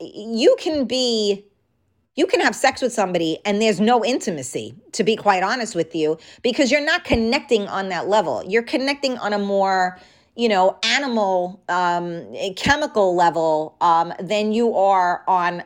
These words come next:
a, a chemistry or a, um, connection level. So, you know, that's why, like, I know I've done shows before and people would say that, um,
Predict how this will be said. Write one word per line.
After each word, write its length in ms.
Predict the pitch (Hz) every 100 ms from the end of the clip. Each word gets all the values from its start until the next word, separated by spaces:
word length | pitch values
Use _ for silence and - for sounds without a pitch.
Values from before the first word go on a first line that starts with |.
| -
a, 240 | 160 143 -
a 100 | 170
chemistry 960 | - 277 285 269 - 220 226 208 202 202
or 380 | 190 185 175 170
a, 320 | - 175 170 165
um, 440 | 165 156 156 160
connection 640 | - 220 226 240 - 170 143
level. 400 | 117 113 98 - - - -
So, 460 | - 294 254 247 247
you 140 | 294
know, 220 | 262 240
that's 340 | 226 262 269 262
why, 540 | 254 247 240 240 233 - _
like, 300 | 208 220 214 -
I 120 | 226
know 140 | 240
I've 200 | 233 233
done 220 | 233 233 226
shows 360 | - 247 247
before 600 | 220 233 233 233 226 226 214
and 160 | 202
people 640 | 196 226 226 226 226 220
would 240 | 202 208 175
say 640 | - 240 220 214 214 208 170
that, 400 | 202 196 190 -
um, 680 | 196 185 185 180 175 170 151